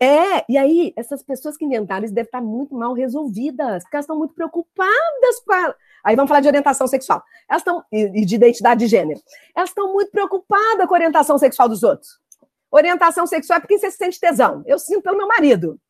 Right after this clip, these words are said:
Ah, claro que o Brad, né? Ô, Ricardo, o Brad não tem jeito. Brad Pitt, né? Aí não tem jeito, né? Enfim. Mas ele também com a Jennifer, eu nunca sei falar o nome dela, ele também gosta. Enfim. Então, por quem você sente tesão? O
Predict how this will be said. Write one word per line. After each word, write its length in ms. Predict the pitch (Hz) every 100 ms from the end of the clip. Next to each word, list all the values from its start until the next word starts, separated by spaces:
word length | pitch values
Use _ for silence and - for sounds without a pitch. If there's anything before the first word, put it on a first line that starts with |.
| _ _ _
Ah, 260 | 208 165 139
claro 240 | - 180 196
que 80 |
o 40 | 240
Brad, 360 | 190 196 226
né? 300 | 220 202 262 185
Ô, 100 | 277
Ricardo, 420 | 254 - 160 180
o 40 |
Brad 320 | 175 180 190
não 160 | 220 254
tem 160 | 294 302
jeito. 240 | 190 165
Brad 220 | 165 170 -
Pitt, 340 | 180 190 202
né? 260 | 196 196 233
Aí 100 | 170
não 140 | 196 220
tem 160 | 262
jeito, 280 | 208 156 147
né? 140 | 156 247
Enfim. 220 | 254 165 _ -
Mas 160 | 190
ele 100 | 214
também 220 | 226 214
com 80 | 233
a 80 | 196
Jennifer, 380 | 214 202 190 185
eu 340 | 190 220 208
nunca 160 | 233 277
sei 140 | 226
falar 160 | 202 190
o 40 |
nome 180 | 180 175
dela, 200 | 160 156
ele 80 | -
também 200 | 170 190
gosta. 280 | - - -
Enfim. 260 | 254 302 190 - - - - - - -
Então, 600 | 349 392 359 415 233 294 _ _
por 140 | - 277
quem 140 | 302
você 240 | 381 311 359
sente 260 | 349 359
tesão? 420 | 381 370 262 185
O 60 | 147